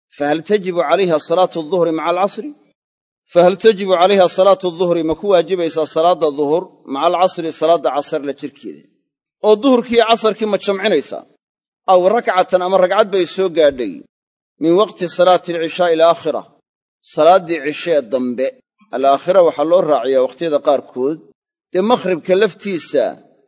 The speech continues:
cisho waa la yidhaahdaa. Maghrib iyo cisho marka la isku darayana cishaa'iyn waa la yidhaha, labada cishe. Mar hadday laba cisho noqdaan, alcishaa'u luula iyo alcishaa'u laakhira kala noqonayaan. Marka,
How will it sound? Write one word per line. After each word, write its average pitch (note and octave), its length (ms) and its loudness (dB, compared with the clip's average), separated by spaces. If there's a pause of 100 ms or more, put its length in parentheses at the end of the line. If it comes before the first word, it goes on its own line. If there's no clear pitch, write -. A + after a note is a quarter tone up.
(400)
cisho F#3 340 2
waa F#3 140 2
la C#3+ 100 -2
yidhaahdaa. A#2 460 -6 (460)
Maghrib G#3+ 300 -2
iyo G#3+ 140 -2
cisho F#3+ 240 -4
marka A3 240 -6
la F#3+ 100 -2
isku A3+ 200 -10
darayana G3 420 -2
cishaa'iyn G#3+ 600 0
waa F#3 160 2
la D#3 80 -4
yidhaha, D3+ 160 2
labada E3+ 260 0
cishe. B2 260 -12 (640)
Mar F3 140 0
hadday E3 240 0
laba E3+ 220 2
cisho E3 260 -6
noqdaan, E3+ 500 -2 (760)
alcishaa'u D3+ 560 0
luula F3 380 0
iyo D3 160 0
alcishaa'u D3 420 -2
laakhira C#3+ 400 -2
kala A#2 220 -8
noqonayaan. G#2+ 420 -12 (400)
Marka, E3+ 300 -4